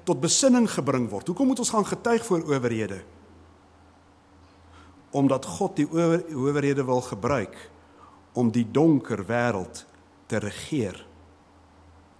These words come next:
God wil deur die swaard mag van die owerheid die bandeloosheid van die wêreld aan bande lê. Dis wat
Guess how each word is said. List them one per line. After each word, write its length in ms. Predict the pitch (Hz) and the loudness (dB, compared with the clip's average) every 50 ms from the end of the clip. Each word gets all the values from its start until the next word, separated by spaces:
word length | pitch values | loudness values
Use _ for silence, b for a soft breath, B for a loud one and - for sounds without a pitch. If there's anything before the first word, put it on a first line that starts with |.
| - _ - - - | -20 _ -18 -2 0
God 220 | 170 156 - 147 | 2 2 2 2
wil 140 | 151 143 139 135 | 0 0 2 2
deur 120 | 135 131 | 0 0
die 100 | 135 - | 0 0
swaard 560 | - - - - 175 190 202 208 208 214 - 180 | 0 0 0 2 4 6 6 6 4 2 0 0
mag 220 | 190 190 190 - | 0 0 0 -4
van 160 | - 214 202 202 | -4 -2 -2 -2
die 80 | 196 | 0
owerheid 640 | 170 170 160 135 123 107 107 101 98 - - - - B B B B B B B B B B B 120 | 2 2 2 4 2 0 0 -2 -4 -8 -14 -18 -18 B B B B B B B B B B B -6
die 140 | 117 123 113 | -6 -6 -4
bandeloosheid 1040 | 104 110 147 180 208 226 220 196 196 170 151 156 185 190 185 185 - 180 170 170 - | 2 6 6 8 8 8 6 4 4 6 6 6 6 6 6 4 2 0 0 0 -2
van 160 | - 165 151 | -2 -2 0
die 100 | 143 120 | 0 2
wêreld 340 | 117 123 131 139 135 135 135 | 2 4 4 4 2 2 2
aan 140 | 123 117 110 101 | 0 0 0 2
bande 300 | 95 131 131 135 123 104 95 | 2 2 4 4 2 0 -2
lê. 180 | 92 90 87 82 - - - - - - - - - - - - - - - - - | -4 -8 -10 -12 -16 -20 -20 -20 -20 -20 -20 -20 -20 -20 -20 -20 -20 -20 -16 -12 -10
Dis 140 | 135 123 131 | -8 -8 -8
wat 100 | 120 | -8